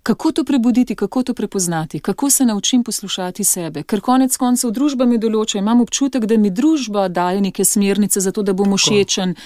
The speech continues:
Speaker 1: da, da sem kot en mozaik, da sem, ne vem, pač en kotiček, ki se lepo umesti v to družbo in potem je vse v redu okrog mene
Speaker 2: Mm.
Speaker 1: in z menoj.
Speaker 2: Odlično vprašanje. Preveč poslušamo družbo. Mislimo, da bomo zunaj sebe našli odgovori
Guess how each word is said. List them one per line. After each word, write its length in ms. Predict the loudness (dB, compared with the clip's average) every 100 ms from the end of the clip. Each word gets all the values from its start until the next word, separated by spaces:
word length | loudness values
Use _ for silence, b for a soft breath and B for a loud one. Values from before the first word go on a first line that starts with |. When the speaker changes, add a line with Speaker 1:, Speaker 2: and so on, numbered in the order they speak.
| B B B
Speaker 1:
da, 340 | 0 4 2 0 -10 -16 -18 -16 -8
da 160 | 2 4
sem 260 | 4 2 0
kot 360 | 0 -2 0
en 120 | 2 4
mozaik, 600 | 4 2 0 0 -2 -6 -18 -12
da 180 | -4 -2
sem, 300 | 0 0 0 -2 B B B
ne 140 | 0
vem, 240 | 4 4 4
pač 240 | 0 4
en 120 | 4
kotiček, 640 | 4 0 0 0 -2 -4 -2
ki 160 | 0
se 160 | 2 2
lepo 240 | 0 2
umesti 440 | 4 4 2 0 -2
v 60 | 0
to 120 | -2
družbo 600 | 0 2 2 2 2 0
in 160 | 0 0
potem 280 | 0 0 2
je 40 |
vse 160 | 2 0
v 60 |
redu 200 | 2 2
okrog 200 | 0 -2
mene 260 | 0 4 6
Speaker 2:
Mm. 40 | 6
Speaker 1:
in 80 |
z 120 | 4 4
menoj. 400 | 4 2 -2 -8 B B
Speaker 2:
Odlično 460 | -8 -4 -4 -4 -6
vprašanje. 560 | -4 -6 -4 -2 -2 -4 B B -4
Preveč 360 | 2 2 2 0
poslušamo 580 | -2 0 -2 0 0
družbo. 460 | 0 0 0 0 -2
Mislimo, 460 | 2 2 2 0 0
da 100 | 0
bomo 480 | 0 0 -2 -4 -8 _
zunaj 480 | -2 2 4 4 2
sebe 560 | 0 0 0 0 -2 -4
našli 460 | 0 0 0 0
odgovori 800 | 0 0 0 0 2 0 0 -2